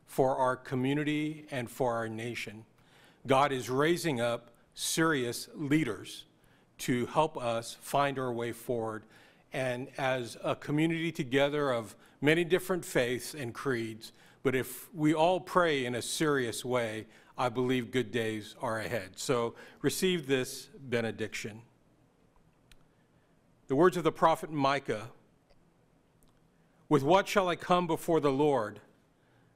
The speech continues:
and bow myself before God on high? Shall I come before him with burnt offerings,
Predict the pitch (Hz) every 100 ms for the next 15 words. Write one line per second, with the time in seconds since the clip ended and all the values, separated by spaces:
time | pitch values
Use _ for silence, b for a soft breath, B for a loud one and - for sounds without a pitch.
0 | _ 143 131 143 151 156 151 135 165 147
1 | - 139 - 139 127 131 123 120 110 120
2 | 110 107 101 - _ _ _ _ b b
3 | b b b _ - 180 156 135 180 170
4 | 156 - 175 160 165 156 127 117 160 160
5 | 139 156 - 165 160 160